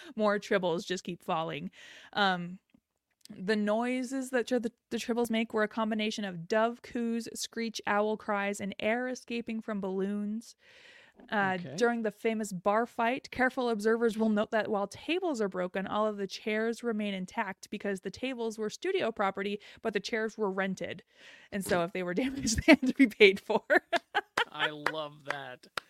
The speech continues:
Speaker 2: Oh, I love that.
Speaker 1: And then Shatner recalled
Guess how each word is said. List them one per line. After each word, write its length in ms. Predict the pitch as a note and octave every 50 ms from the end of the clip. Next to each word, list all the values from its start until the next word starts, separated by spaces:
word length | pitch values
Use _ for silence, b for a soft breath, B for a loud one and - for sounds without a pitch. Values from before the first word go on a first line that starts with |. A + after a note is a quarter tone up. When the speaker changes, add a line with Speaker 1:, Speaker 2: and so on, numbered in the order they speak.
| B B B B B B B B B B _ G#3
Speaker 2:
Oh, 420 | G3 G3 G3 F#3+ F#3+ F3+ F3 E3
I 100 | E3 D#3+
love 300 | D#3 D3 D3 D3 - D3 C#3
that. 100 | C#3+ -
Speaker 1:
And 160 | C4 B3 B3
then 460 | B3+ B3+ B3+ B3+ A#3+ A#3+ A#3+ A#3+ B3 - - -
Shatner 480 | - - - C4+ C4 - B3+ C4 C4 B3+
recalled 480 | C4 - - B3+ B3 B3 A#3+ G#3+ G#3